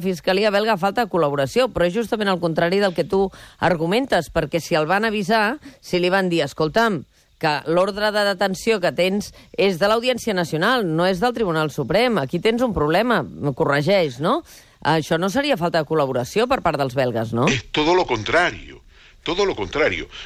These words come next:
Speaker 2: Yo lo que, lo que, lo que digo es que es, es escandaloso que ataquen de forma paranoica. La paranoia es colocar los problemas de uno fuera, ¿no? Eh, externalizarlos y encontrar siempre un culpable.
Speaker 1: Mm.
Speaker 2: Eh, Alemania,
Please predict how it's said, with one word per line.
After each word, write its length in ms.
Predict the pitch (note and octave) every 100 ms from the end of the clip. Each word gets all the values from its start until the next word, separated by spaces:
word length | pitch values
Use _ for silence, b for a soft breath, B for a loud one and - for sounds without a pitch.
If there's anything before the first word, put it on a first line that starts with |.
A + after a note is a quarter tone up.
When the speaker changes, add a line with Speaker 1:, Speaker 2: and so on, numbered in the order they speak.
| B
Speaker 2:
Yo 160 | - A2+
lo 140 | D#3+ D#3+
que, 180 | G#2 -
lo 180 | F#2 D#2+
que, 100 | D#2+
lo 280 | C#2 D2+
que 80 | C#2+
digo 280 | D2+ F#2+ A#2+
es 100 | A#2
que 200 | - F#2+ B B
es, 200 | - F#2
es 400 | - D#2 - A#2
escandaloso 800 | F#2 - - G2+ F#2+ A2+ C3+ A2
que 220 | - F2
ataquen 720 | E2 - G2+ - F2+ E2 E2
de 100 | D#2+
forma 380 | D#2 F#2 F2+ F#2
paranoica. 760 | F2+ E2+ E2+ G#2 F2+ D#2+ G2 G#2 B B
La 140 | - F2+
paranoia 500 | F#2 F#2+ A2 A#2 G#2+
es 160 | G#2
colocar 380 | - F#2+ F2+ A2
los 140 | F#2
problemas 340 | - F2+ F#2+ F#2
de 60 |
uno 200 | G2 G#2
fuera, 460 | G2+ - G#2+ E2+ B1+
¿no? 320 | C2 G#2+ E3+ B B B
Eh, 280 | - F#2+ A#2
externalizarlos 880 | - - G#2 F2 E2 E2+ G2+ G#2 A2+
y 180 | G2 F2+
encontrar 320 | F2 F#2 F#2+
siempre 300 | - A2+ F2+
un 60 | E2
culpable. 580 | E2 D2+ - A2 B2+ D#3+
Speaker 1:
Mm. 260 | D3+ B2 -
Speaker 2:
Eh, 300 | - G2 F2
Alemania, 720 | - A2 A#2 D3+ F3+ F3 F3